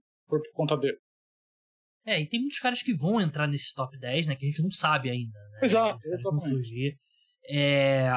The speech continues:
Speaker 2: Jarrett Verse, edge rusher de Florida State, na sétima colocação. J C Layton, outro tackle de Alabama, parece, pinta como uma boa classe de tackles, né?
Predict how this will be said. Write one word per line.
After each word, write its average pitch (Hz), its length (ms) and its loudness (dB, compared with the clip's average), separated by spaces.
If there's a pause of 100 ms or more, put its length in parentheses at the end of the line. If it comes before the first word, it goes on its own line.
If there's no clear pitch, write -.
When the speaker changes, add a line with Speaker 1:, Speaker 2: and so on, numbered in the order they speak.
(420)
Speaker 2:
Jarrett 190 360 2
Verse, 175 600 2
edge 139 140 -2
rusher 139 360 2
de 131 100 -6
Florida 123 320 -6
State, 147 680 -2 (880)
na 123 100 -8
sétima 135 320 -2
colocação. 147 840 0 (120)
J 151 220 2
C 156 180 2
Layton, 143 540 2
outro 147 280 -2
tackle 131 540 -2 (160)
de - 80 -4
Alabama, 123 400 0
parece, 131 380 -2 (240)
pinta 180 260 2
como 135 160 -2
uma 131 140 2
boa 127 180 -2
classe 123 340 -4
de 120 80 -12
tackles, 135 480 -2
né? 120 180 -8